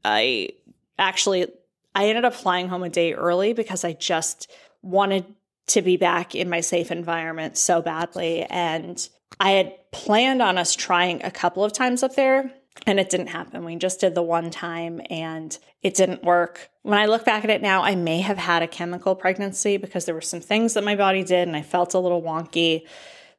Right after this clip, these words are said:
But, you know, it didn't happen. And ultimately, that's for the best because there was <laughs> definitely, there were some mental hurdles I had to get over in the meantime.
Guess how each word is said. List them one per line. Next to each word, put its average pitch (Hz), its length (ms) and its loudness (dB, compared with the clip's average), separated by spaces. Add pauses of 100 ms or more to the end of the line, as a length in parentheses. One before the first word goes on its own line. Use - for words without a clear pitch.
(140)
But, 165 420 0 (120)
you 202 120 0
know, 175 300 0 (240)
it 185 280 -4 (220)
didn't 190 240 0
happen. 170 540 0
And 156 360 -10
ultimately, 220 600 2
that's 202 220 2
for 190 140 0
the 170 120 -2
best 160 540 -6
because 160 840 -6 (100)
there 175 140 -2
was 165 200 0
<laughs> - 0 -
definitely, 185 840 2 (340)
there 240 100 6
were 240 100 4
some 240 200 0
mental 196 320 2
hurdles - 400 -6
I 165 60 0
had 165 220 -8
to - 40 -18
get - 180 -10
over - 480 -12 (340)
in 254 120 4
the 294 60 4
meantime. 180 520 -2